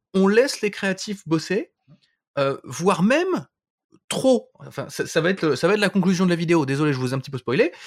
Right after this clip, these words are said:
mais, euh, en gros, c'est, euh, Ah ouais, mais, euh,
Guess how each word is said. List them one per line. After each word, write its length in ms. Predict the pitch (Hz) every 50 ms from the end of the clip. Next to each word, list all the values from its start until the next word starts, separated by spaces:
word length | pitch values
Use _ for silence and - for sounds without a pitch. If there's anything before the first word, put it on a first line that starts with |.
| - 185 -
mais, 300 | 147 147 156 160 156 156 - - - - - _ -
euh, 300 | 151 147 143 139 135 131 127 - - _ _ _ _ _ _ _ -
en 120 | 156 165
gros, 260 | 160 160 190 269 330
c'est, 440 | 339 330 - - 214 214 214 202 - 160
euh, 220 | 151 147 143 139 -
Ah 120 | 214 233
ouais, 200 | 247 285 277 254
mais, 140 | 214 190 175
euh, 320 | 165 156 151 147 143 143